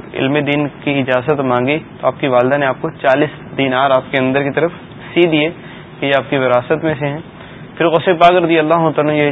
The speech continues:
چالیس دینار لے کر ایک قافلہ جو بغداد جا رہا تھا، اس کے ساتھ آپ چل پڑے۔ تو راستے میں ایک مقام پر ڈاکوؤں نے گھیر لیا، اور گھیرنے کے بعد جب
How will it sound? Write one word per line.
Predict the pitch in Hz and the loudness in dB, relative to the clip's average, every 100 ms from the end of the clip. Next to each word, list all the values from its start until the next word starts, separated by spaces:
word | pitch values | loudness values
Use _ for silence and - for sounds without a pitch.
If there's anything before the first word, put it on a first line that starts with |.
| 139 | 0
چالیس | 135 147 131 | 0 0 -2
دینار | 139 139 135 | -2 0 2
لے | 135 131 | 0 0
کر | 143 139 - - - - - - | -2 -4 -6 -20 -20 -20 -16 -6
ایک | 139 135 - | -6 -6 0
قافلہ | 135 127 156 160 | 2 2 4 4
جو | 147 139 - - - | 4 0 -2 -14 -8
بغداد | 135 131 127 131 | -2 0 2 2
جا | 131 131 | 4 2
رہا | 135 | 2
تھا، | 123 139 - - - - | 0 -6 -10 -18 -20 -10
اس | 156 - | -6 -2
کے | 175 | 0
ساتھ | 147 139 143 | 2 2 2
آپ | 143 - - - | -2 -6 -10 -4
چل | 143 | -2
پڑے۔ | 123 117 113 - - - - - - - - - - | -2 -6 -8 -16 -20 -20 -20 -20 -20 -20 -20 -20 -8
تو | 131 123 123 - - 135 | -6 -4 -6 -10 -12 0
راستے | 143 147 156 - 196 | 4 4 2 -2 2
میں | 180 165 | 2 2
ایک | 156 147 | 0 0
مقام | 139 - 143 | -2 0 -2
پر | 143 143 | 0 -2
ڈاکوؤں | 127 127 127 143 | 0 -2 -2 -6
نے | 135 | -4
گھیر | 113 143 | -2 0
لیا، | 160 147 131 123 - - - - | 0 0 -2 -6 -16 -20 -18 -6
اور | 139 117 | -4 -2
گھیرنے | 120 135 175 | -2 0 0
کے | 185 | 0
بعد | 147 127 143 - - - - - - | 2 2 0 -6 -20 -20 -20 -20 -12
جب | 143 | -6